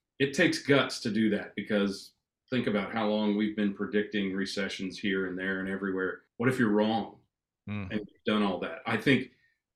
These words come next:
Speaker 1: in that particular case, you're safe, right? 'Cause all you did was make your company more efficient. But still, that's a risky transition. And especially, as Andrew said, you said, having run the company for forty years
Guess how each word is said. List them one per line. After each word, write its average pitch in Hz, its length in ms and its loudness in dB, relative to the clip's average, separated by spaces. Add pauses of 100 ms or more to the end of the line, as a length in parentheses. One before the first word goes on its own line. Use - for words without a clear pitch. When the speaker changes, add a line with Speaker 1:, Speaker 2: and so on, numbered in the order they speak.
Speaker 1:
in 123 140 4
that 127 300 4
particular 139 500 4
case, 110 340 4
you're 101 120 -2
safe, 95 420 -8
right? 101 180 -4
'Cause 98 140 -6
all 107 140 4
you 98 60 2
did 101 140 2
was 90 120 -6
make 90 180 -4
your - 120 -18
company 95 340 -8
more 92 200 -4
efficient. 95 380 -6 (240)
But - 260 -6 (120)
still, 117 720 4
that's 113 320 0
a 107 80 4
risky 107 580 0
transition. 101 640 0
And 98 80 0
especially, 98 640 -2
as 98 180 -4
Andrew 98 300 -4
said, 95 400 -2
you 107 100 -2
said, 95 300 -2 (440)
having 107 280 0
run 107 200 4
the 101 80 2
company 110 360 0
for - 120 -10
forty 92 320 -6
years 85 420 -8